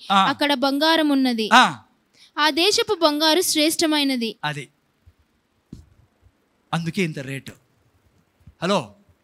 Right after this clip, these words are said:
Speaker 1: దేవుడు ఆదాంతో ఉన్న మన్ను చాలా శ్రేష్టమైనది.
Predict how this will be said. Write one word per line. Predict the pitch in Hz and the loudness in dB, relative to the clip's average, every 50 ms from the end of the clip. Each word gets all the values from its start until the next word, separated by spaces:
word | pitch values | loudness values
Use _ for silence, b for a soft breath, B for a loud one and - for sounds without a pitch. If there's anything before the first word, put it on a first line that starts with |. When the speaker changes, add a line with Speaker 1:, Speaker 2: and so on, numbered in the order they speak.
| _ _ _ - | _ _ _ -20
Speaker 1:
దేవుడు | 139 - 160 - - - 220 190 - 262 240 190 190 190 180 147 185 247 B B 233 226 131 | -12 -6 -6 -6 -4 -4 -6 -6 -4 -6 -6 -6 -6 -10 -10 -12 -12 -16 B B -16 -14 -12
ఆదాంతో | 131 156 190 185 208 214 202 - 202 | -10 -10 -8 -6 -8 -8 -8 -8 -10
ఉన్న | 190 180 180 170 156 b b b _ 180 | -8 -6 -6 -8 -8 b b b _ -12
మన్ను | 175 208 220 233 254 262 - 226 | -10 -8 -8 -8 -8 -8 -6 -6
చాలా | 202 202 208 | -6 -6 -6
శ్రేష్టమైనది. | 196 - 180 190 180 - 196 190 190 190 175 | -10 -10 -12 -12 -12 -12 -12 -12 -12 -12 -14